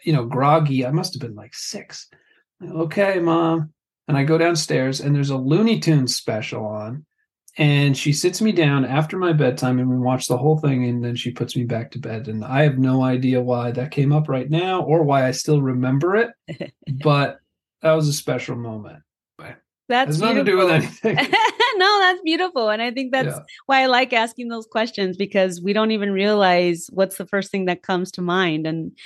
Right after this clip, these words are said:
Speaker 2: and,
Speaker 1: Yeah.
Speaker 2: um, yeah, like in your, in your case, and Looney Tunes being such a creative cartoon, that was one of my favorite cartoons growing up. So,
Speaker 1: So
Speaker 2: um,
Speaker 1: good.
Speaker 2: yeah,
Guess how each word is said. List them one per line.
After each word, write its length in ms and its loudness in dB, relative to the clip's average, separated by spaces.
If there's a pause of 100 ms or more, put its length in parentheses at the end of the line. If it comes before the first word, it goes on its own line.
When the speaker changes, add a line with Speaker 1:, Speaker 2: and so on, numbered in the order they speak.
(280)
Speaker 2:
and, 340 0
Speaker 1:
Yeah. 240 -2
Speaker 2:
um, 140 -4
yeah, 300 4
like 220 0
in 140 -2
your, 240 2
in 220 -4
your 180 0
case, 320 -2
and 160 0
Looney 320 4
Tunes 560 0
being 480 2
such 220 -4
a 40 0
creative 440 0
cartoon, 360 0
that 100 2
was 120 -2
one 80 0
of 80 0
my 140 0
favorite 340 -2
cartoons 380 -6
growing 260 -2
up. 240 0
So, 420 -2 (380)
Speaker 1:
So 120 -4
Speaker 2:
um, 200 0
Speaker 1:
good. 200 -10 (120)
Speaker 2:
yeah, 400 2